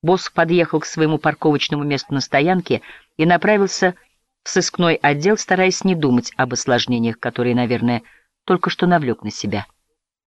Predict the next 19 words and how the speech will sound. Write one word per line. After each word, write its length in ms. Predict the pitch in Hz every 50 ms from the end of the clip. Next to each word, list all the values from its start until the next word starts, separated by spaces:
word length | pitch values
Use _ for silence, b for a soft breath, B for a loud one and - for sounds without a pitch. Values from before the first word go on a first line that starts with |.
| _ _ _ _
На 120 | - - 226
стоянке, 640 | - - - 175 185 220 240 254 247 233 - 135
как 240 | - - 147 131 127
Босх 300 | 131 135 120 - - -
и 40 | 131
надеялся, 540 | 131 131 131 117 120 120 113 113 - - 127
никого 320 | 139 139 - 160 170 208
не 200 | 202 170 131 120
было. 260 | 107 117 113 123 127 - _ _ _ _ _ _ _ _
Ему 160 | - 180 208 190
хотелось 360 | - 208 202 214 208 190 -
некоторое 280 | 202 185 - 196 196
время 220 | 185 190 190 190 180
побыть 360 | - - 185 170 175 156 -
одному. 460 | 175 160 165 160 156 151 123 107 - - _ _ _ _ _ _ _ _ _ _
Предстояло 520 | - 143 135 - - 151 143 139 139 139
множество 400 | 139 143 135 127 120 - - 135
канцелярской 580 | - - 131 - - 139 135 127 - - - 131
работы, 400 | 131 135 151 190 202 - - 120